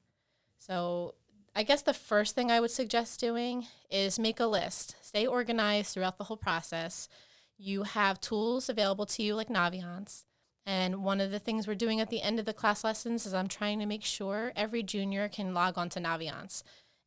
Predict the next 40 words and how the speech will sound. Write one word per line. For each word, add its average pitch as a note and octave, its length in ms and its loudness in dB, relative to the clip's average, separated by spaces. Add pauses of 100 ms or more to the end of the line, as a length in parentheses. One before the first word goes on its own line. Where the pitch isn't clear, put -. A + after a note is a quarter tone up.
(540)
There G#3 220 2
are G3 260 4
different, G3 520 0 (140)
um, F#3 360 -2
options B3 380 0
on A#3+ 180 2
there. A#3 160 2
Supermatch A#3 760 -2
is G3+ 200 -6
one G3 380 0
that F#3+ 160 2
I've F#3 180 0
gone F#3 320 0
over F#3+ 240 -4
in F3+ 140 -4
some A3+ 200 0
of A3+ 80 -2
the A#3 60 -2
classes A#3+ 640 0 (300)
where G3 120 -4
you G3+ 220 -2
can A3 180 -4
actually G3+ 500 0
indicate G3+ 560 -2
different G#3+ 280 -4
things A#3 160 -2
you're A#3+ 80 2
looking G#3 300 -4
for G3 340 0 (320)
in G3+ 100 -2
a A3 60 0
college, G#3 580 0
and F#3+ 140 0
it F#3 100 -2
will G#3 120 -2
generate G3 480 0
a F3+ 60 0
list F#3+ 280 0
for F#3 220 -4
you, E3+ 320 -6